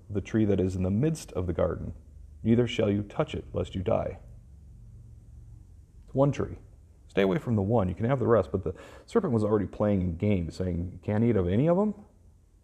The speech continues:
Pay attention to the details.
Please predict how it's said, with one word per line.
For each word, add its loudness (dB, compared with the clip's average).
Pay -2
attention -2
to -4
the 0
details. -2